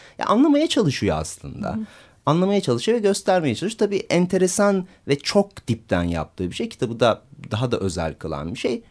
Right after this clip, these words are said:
Speaker 1: Bin dokuz yüz on beş yılı aslında Ermeniler için felaketin başladığı da sene.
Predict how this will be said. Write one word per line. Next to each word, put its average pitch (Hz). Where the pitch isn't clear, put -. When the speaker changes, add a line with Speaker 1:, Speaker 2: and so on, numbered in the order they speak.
Speaker 1:
Bin 190
dokuz 160
yüz 139
on 143
beş 90
yılı 117
aslında -
Ermeniler 127
için 113
felaketin 127
başladığı 69
da 53
sene. 185